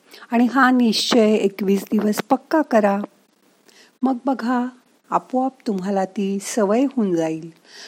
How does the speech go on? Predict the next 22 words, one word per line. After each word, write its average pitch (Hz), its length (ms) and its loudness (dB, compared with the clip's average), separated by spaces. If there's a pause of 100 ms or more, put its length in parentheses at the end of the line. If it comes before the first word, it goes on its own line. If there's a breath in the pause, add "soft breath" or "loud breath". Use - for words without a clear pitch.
(120 loud breath)
आणि 240 180 4
मग 285 120 8
चालल्याशिवाय 233 1040 2
तुम्हालाच 254 640 -2
करमणार 160 580 -4
नाही. 160 320 -10 (760 loud breath)
एकदा 208 380 4
मनाला 185 520 2
सवय 190 380 2
लागली 240 480 2
की 240 300 0
शरीर 226 560 4
आपोआप 262 560 0 (180)
तसं 180 260 -4
करायला 170 460 -2
लागतं. 165 460 -8 (640 soft breath)
मग 208 120 4
आता 190 240 0
निश्चय 180 420 4
पक्का 185 460 0
करणार 208 420 2
ना? 294 320 2